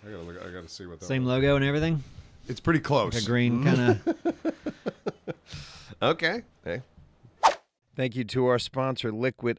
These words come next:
Speaker 4: I V. And as you know, keeping yourself hydrated is a must. It's not just important for athletes or people training for marathons. Proper functional hydration is essential to your body and absolutely affects how you feel every day.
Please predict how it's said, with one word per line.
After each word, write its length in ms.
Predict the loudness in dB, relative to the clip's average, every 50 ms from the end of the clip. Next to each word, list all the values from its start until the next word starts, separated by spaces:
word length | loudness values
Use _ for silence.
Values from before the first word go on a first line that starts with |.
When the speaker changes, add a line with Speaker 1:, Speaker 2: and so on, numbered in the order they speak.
| -4
Speaker 4:
I 240 | -6 -4 -2 -2 -4
V. 480 | -4 0 2 2 2 2 2 -2 -6 -10 _ _ _ _ _ _
And 140 | -8 -6 -4
as 240 | -2 -2 -2 -2 -4
you 120 | -4 -4
know, 400 | -2 2 2 4 4 4 2 0 -2
keeping 460 | -4 -6 -6 -6 -4 -2 -2 -2 0
yourself 460 | 0 -2 -2 -2 0 2 2 2 2 0
hydrated 720 | 0 0 0 0 0 0 0 0 0 0 0 -2 -2 -6 -14 _ _ -10
is 120 | -4 -2
a 60 | 0
must. 500 | 0 2 2 0 0 -2 -6 -12 -18 -20 -20 _ _ _ _ _
It's 100 | -6 -2
not 160 | 0 0 0
just 220 | 0 -4 -6 -6
important 340 | -6 -4 -2 -2 -2 -2 -2
for 140 | 0 2 4
athletes 600 | 4 4 2 0 -2 -2 -2 -2 -2 -2 -4 -4
or 120 | -4 -4
people 320 | -2 -2 -4 -2 -2 -6 -10
training 360 | -6 -4 -4 -2 -2 -4 -6
for 140 | -6 -6 -4
marathons. 680 | -2 -2 0 0 -2 -4 -4 -6 -10 -10 -10 -14 -20 -20 _ _ _ _ _ _ -2
Proper 400 | 2 2 2 2 2 0 0 0
functional 640 | -2 -2 -2 -2 -2 -2 -6 -6 -4 -2 -2 -2
hydration 720 | -2 -4 -4 -4 -2 0 0 0 0 -2 -4 -6 -6 -8 -8
is 160 | -10 -10 -8
essential 720 | -8 -8 -8 -6 -4 -4 -2 -2 -4 -4 -4 -2 -2 -4 -6
to 180 | -8 -12 -10 -6
your 160 | -4 -4 -4
body 580 | -2 0 0 2 2 2 0 0 -2 -4 -6 -10 -10
and 160 | -10 -10 -10 -12 _ _
absolutely 640 | -4 -4 -4 -4 -6 -4 -2 -2 -2 -2 -2 -2 -2
affects 400 | -2 -2 -2 -2 -2 -2 -4 -4
how 100 | -2 -2
you 160 | -2 -2 -4
feel 340 | -8 -8 -4 -2 0 0 2
every 280 | 0 0 0 -2 -4 -4
day. 240 | -6 -8 -10 -12